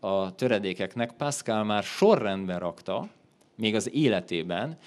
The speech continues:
és nem csak sorrendbe rakta, hanem fejezetekbe o-, osztotta,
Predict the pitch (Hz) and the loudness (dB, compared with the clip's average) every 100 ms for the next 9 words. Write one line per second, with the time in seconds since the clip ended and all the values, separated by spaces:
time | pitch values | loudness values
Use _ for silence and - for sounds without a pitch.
0 | - - 156 208 135 - 110 107 104 107 | -18 -4 -2 2 0 2 2 4 4 4
1 | 113 - 165 170 139 123 117 - 170 117 | 2 2 0 2 2 2 2 2 6 6
2 | 104 90 98 92 92 90 110 - 98 92 | 4 2 -2 0 -2 -2 -6 -8 -6 -6
3 | - - 101 - 104 - 147 170 | -10 -8 -8 -6 -8 -6 -6 -6